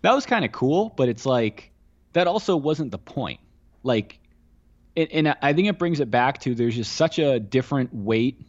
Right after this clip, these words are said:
on individual versus team stats between baseball and everything else. Like, nothing about that documentary, nothing about that ninety-eight season was about, like, the Cubs and the Cardinals. I don't even know where they finished that year.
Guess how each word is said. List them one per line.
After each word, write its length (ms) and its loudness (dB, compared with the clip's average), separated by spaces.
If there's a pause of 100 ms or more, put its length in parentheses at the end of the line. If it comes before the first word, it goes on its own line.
(140)
on 540 4 (580)
individual 600 2
versus 360 -2
team 260 0
stats 460 0
between 320 -4
baseball 480 0
and 100 0
everything 360 -4
else. 360 -4 (320)
Like, 180 2
nothing 480 4
about 300 0
that 180 0
documentary, 720 -4 (280)
nothing 440 0
about 240 2
that 160 0
ninety-eight 500 0
season 480 -2 (480)
was 280 2
about, 480 2
like, 200 -2
the 80 -4
Cubs 280 -2
and 100 -4
the 60 -8
Cardinals. 580 -2 (500)
I 60 2
don't 100 2
even 140 -2
know 80 0
where 120 -2
they 100 -4
finished 340 -6
that 160 -10
year. 120 -8